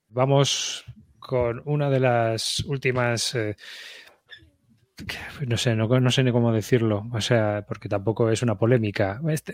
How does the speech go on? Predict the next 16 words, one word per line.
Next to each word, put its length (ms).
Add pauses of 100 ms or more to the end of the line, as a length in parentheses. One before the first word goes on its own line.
(140)
polemiquillas 1040
de 360
nuestro, 920 (380)
de 140
nuestro 540
ámbito. 500 (500)
El 180
Granada, 560 (380)
¿es 180
usable, 800
es 180
usable 520
o 100
no 80
es 100
usable? 640